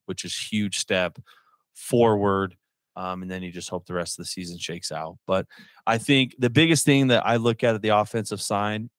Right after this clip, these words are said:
is they gotta get the running game going. I know that they fell behind in this game, so they weren't able to run maybe like they typically like, but Dalvin Cook didn't really have much of a say in the offense. Um, and they gotta spread the wealth a little bit.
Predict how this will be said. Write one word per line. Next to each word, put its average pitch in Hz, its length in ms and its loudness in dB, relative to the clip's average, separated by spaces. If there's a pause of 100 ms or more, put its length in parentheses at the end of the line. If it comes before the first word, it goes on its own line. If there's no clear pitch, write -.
(160)
is 110 160 -4
they 117 120 0
gotta 117 240 0
get 110 160 -4
the 110 80 -4
running 104 280 -6
game 98 200 -12
going. 98 460 -8
I 104 80 -10
know 110 200 -6
that 107 160 -4
they 101 100 -6
fell 104 220 -6
behind 104 360 -6
in 104 80 -10
this 101 180 -10
game, 101 340 -6
so - 140 -12
they 90 120 -12
weren't 101 240 -8
able 98 260 -8
to 92 160 -14
run 98 340 -6 (400)
maybe 104 220 0
like 95 240 0
they 90 100 -6
typically 101 480 -8
like, 98 300 0
but 87 160 -8 (400)
Dalvin 101 340 0
Cook 101 280 -4
didn't 92 260 -4
really 98 260 -2
have 90 300 -2
much 95 320 -8
of 87 100 -8
a 87 40 -10
say 95 300 -4
in 90 80 -10
the 90 140 -10
offense. 95 680 -4 (400)
Um, 104 300 2
and 113 120 -2
they 117 80 2
gotta 123 300 2
spread 110 480 -2
the 107 80 -4
wealth 98 340 -2
a 101 40 -10
little 92 200 -6
bit. 87 260 -12